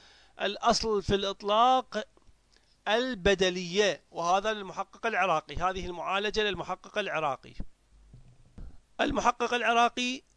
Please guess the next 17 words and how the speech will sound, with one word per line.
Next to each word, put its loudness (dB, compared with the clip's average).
قال 8
بأن 2
الأصل 0
في 12
الإطلاق 6
البدلية، 10
نعطي 2
هذا 2
العنوان 0
لي، -6
وصلنا 0
إلى -2
الثاني 10
في 6
صفحة 12
تسعة 2
وتسعين. -2